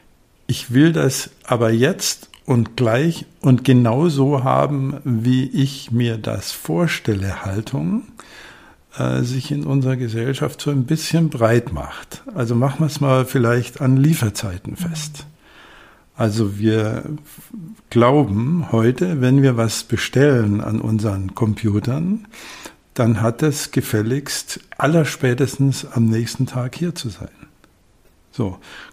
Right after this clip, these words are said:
Speaker 1: koste es, was es wolle. Und das ist natürlich tatsächlich so. Also, äh, wie viel, ähm, unterbezahlte Minijobs da dranhängen und wie viel Fahrtkilometer, die überflüssig sind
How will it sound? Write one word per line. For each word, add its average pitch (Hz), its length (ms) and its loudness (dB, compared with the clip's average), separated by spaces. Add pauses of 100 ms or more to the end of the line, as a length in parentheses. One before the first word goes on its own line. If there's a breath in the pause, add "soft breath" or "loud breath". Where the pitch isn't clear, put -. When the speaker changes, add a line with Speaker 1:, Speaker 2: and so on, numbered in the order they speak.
(100)
Speaker 1:
koste 135 500 2
es, 123 240 -4
was 107 180 -4
es - 180 -6
wolle. 120 260 2
Und 110 180 -2
das 117 120 2
ist 117 140 -4
natürlich 98 580 -4 (420)
tatsächlich 107 560 -2
so. 104 300 -14
Also, 101 340 -6 (760 loud breath)
äh, 120 100 -4 (140)
wie 123 180 4
viel, 113 600 0
ähm, 107 540 -6 (220)
unterbezahlte 117 720 2
Minijobs 120 580 2
da 113 140 -4
dranhängen 104 720 -6 (120)
und 107 220 -6
wie 107 140 -4
viel 101 320 -6
Fahrtkilometer, 104 1200 -2
die 101 160 -6
überflüssig 110 720 -8
sind - 420 -10